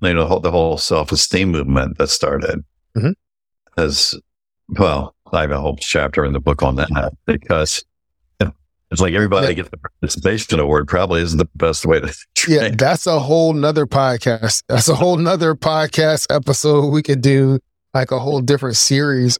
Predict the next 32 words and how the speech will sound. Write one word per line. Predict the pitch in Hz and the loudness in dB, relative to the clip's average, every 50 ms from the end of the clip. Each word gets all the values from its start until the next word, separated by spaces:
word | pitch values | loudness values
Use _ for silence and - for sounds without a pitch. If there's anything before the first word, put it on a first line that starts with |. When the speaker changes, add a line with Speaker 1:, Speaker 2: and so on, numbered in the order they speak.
| _ - | _ 0
Speaker 2:
on | 123 120 120 113 | 2 2 2 2
that, | 113 113 113 110 113 | 2 2 0 0 0
Don. | 117 110 110 110 107 107 107 104 107 104 _ _ _ _ _ - 104 107 113 _ _ _ _ _ _ - | 0 2 2 2 0 0 0 -2 -4 -6 _ _ _ _ _ -12 -12 -12 -12 _ _ _ _ _ _ -2
Hey, | - 127 120 - - - | 0 0 0 0 -6 -4
look, | 151 139 131 120 - | 0 0 0 0 0
man, | - 123 117 - - | 0 0 0 2 0
I, | 127 - _ - | -4 -4 _ -2
I, | 123 123 123 - - | -2 -2 -2 -2 -2
again, | 131 123 117 139 139 135 131 - | -2 0 2 2 2 2 0 -2
I | 123 123 | -2 -2
really | 123 120 123 131 135 135 131 131 127 123 - | -2 0 -2 0 0 0 0 0 0 -2 -2
appreciate | 120 113 - - 123 123 120 - - 127 117 113 110 110 107 - _ _ _ _ _ _ _ _ _ - | -4 -4 0 2 4 4 4 2 2 0 2 2 2 2 0 -2 _ _ _ _ _ _ _ _ _ -4
this | 113 127 123 - - | 0 0 0 0 0
conversation | - 120 120 113 120 110 - - 107 101 107 - - 113 107 107 107 | -2 -2 0 0 0 0 2 2 2 2 0 0 0 0 0 2 2
that | 104 104 95 90 | 0 0 -2 0
we've | 104 113 117 117 110 | 0 0 0 0 0
been | 117 104 | 0 2
able | 104 104 101 101 98 | 2 2 0 0 -2
to | 95 | -2
have. | - - 107 101 101 104 104 101 - | -2 -2 -2 0 0 -2 -4 -4 -2
It | 117 123 113 | -2 0 2
has | 123 120 113 107 107 | 2 2 2 0 0
been | 107 107 110 110 107 104 104 101 - _ - | 0 2 2 2 2 2 0 -2 -4 _ -10
a, | 107 101 98 95 - | -8 -6 -6 -8 -6
an | - 107 - - | -8 -10 -10 -10
honor | 87 98 101 113 120 120 117 110 104 101 101 - _ _ _ _ _ _ _ _ - | -8 -4 -2 -2 -2 -2 -2 0 0 0 -2 -4 _ _ _ _ _ _ _ _ -4
to | - - 123 113 107 107 107 104 104 98 - - | 0 0 2 2 4 4 4 4 2 0 0 -2
have | - 117 110 110 113 | -2 -2 -2 0 0
you | 117 113 110 | 0 0 2
on | 117 | 0
the | 113 | -2
podcast. | - - 101 92 85 87 - - 82 80 - _ - - - | -2 -2 -2 0 -2 -2 -2 -4 -6 -8 -8 _ -8 -8 -8